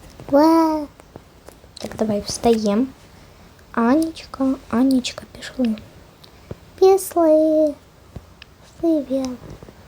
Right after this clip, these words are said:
Чук-чук-чук-чук-чук-чук. Господи.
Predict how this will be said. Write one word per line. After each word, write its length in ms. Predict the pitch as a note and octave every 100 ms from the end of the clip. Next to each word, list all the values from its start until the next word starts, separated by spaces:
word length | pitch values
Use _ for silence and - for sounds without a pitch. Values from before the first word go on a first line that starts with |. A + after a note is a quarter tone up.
| - - - - - -
Чук-чук-чук-чук-чук-чук. 1300 | - - - - - - - - - - - F#2 E2+ - - - - - - - - - -
Господи. 640 | A3 A#3+ A#3+ - G3 F#3+